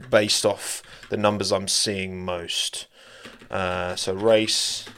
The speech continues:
rating out of ten. So we're gonna go with, uh, I think we'll do eight or more.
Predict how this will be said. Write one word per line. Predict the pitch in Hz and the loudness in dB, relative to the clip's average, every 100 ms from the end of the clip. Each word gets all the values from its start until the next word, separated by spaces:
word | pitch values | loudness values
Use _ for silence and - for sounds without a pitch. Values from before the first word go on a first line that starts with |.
| - - - - - - - _ _ - - - | -20 -20 -20 -20 -20 -20 -20 _ _ -20 -20 -12
rating | 98 98 92 95 - 92 87 87 - | -6 -2 -2 -4 -6 -4 -6 -8 -10
out | 92 90 90 - | -6 -6 -6 -6
of | 90 90 | -6 -8
ten. | - - - 156 151 113 92 90 | -6 -4 0 6 6 6 2 -4
So | - 117 | 0 2
we're | 104 | 2
gonna | 104 101 | 2 2
go | 107 101 | 4 4
with, | 95 104 101 101 98 - - - - _ _ _ | 2 0 2 2 0 -4 -16 -20 -20 _ _ _
uh, | 95 92 92 92 95 | -4 -2 -2 -2 -2
I | |
think | - 127 - | -4 -10 -10
we'll | 104 98 | -14 -10
do | 101 98 - | -8 -2 4
eight | 127 131 - - - - - - | 4 4 -4 -18 -20 -20 -14 -6
or | 101 98 | -4 -4
more. | 104 131 147 143 | 2 6 6 4